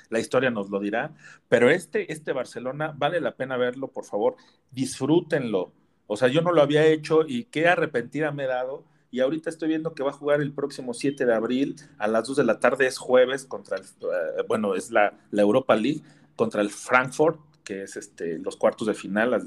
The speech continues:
la está peleando con él, y el regreso, eh, sucederá el catorce de abril. Entonces,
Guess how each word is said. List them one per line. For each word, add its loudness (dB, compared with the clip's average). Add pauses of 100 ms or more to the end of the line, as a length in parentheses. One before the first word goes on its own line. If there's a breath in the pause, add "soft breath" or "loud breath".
(140)
la -10
está -12
peleando 0
con -2
él, -2 (240 loud breath)
y 2
el 6
regreso, 2 (320 soft breath)
eh, -2
sucederá -2
el -2
catorce 0
de -4
abril. -8
Entonces, -4